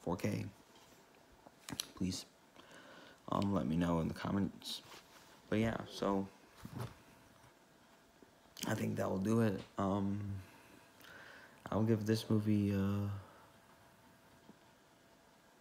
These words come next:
um, a, a three out of four. Why not? <clears throat> A three out of four. Once again, I'm still sick. I'm sorry about that, but yeah.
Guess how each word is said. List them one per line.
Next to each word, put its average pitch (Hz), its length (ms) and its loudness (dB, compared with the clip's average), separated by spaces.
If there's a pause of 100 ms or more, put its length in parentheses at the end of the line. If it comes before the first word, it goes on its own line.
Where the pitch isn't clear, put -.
(560)
um, 120 500 0 (1700)
a, 120 100 2 (520)
a - 80 -2
three - 220 0
out - 80 0
of - 60 -4
four. - 280 -4 (380)
Why 104 100 2
not? - 280 -2 (640)
<clears throat> - 0 - (520)
A - 80 0
three 101 180 4
out 107 80 2
of 117 100 0
four. 143 260 2 (1800)
Once 92 180 2
again, - 160 2
I'm 101 100 2
still 92 180 2
sick. - 260 -4
I'm 98 140 2
sorry 104 300 0 (680)
about - 260 2
that, - 280 0
but - 180 2 (760)
yeah. 117 200 4